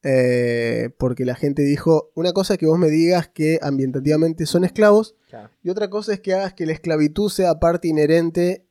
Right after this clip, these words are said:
Speaker 1: eh, y fundamental de la raza". Como diciendo, "Es la, es la piedra angular".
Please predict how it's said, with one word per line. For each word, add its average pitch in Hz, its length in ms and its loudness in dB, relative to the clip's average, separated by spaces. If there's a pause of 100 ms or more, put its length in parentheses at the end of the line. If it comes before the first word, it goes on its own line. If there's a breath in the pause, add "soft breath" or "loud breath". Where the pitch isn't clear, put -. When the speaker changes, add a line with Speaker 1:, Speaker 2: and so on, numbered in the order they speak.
Speaker 1:
eh, 139 420 -8
y 151 380 0 (240)
fundamental 143 1040 -2 (480)
de 135 220 -6
la 123 160 -6
raza". 127 480 -8 (240)
Como 135 180 -4
diciendo, 151 560 -2 (1700)
"Es 180 160 -2
la, 175 320 2
es 185 160 -2
la 175 180 0
piedra 185 300 4
angular". 170 680 2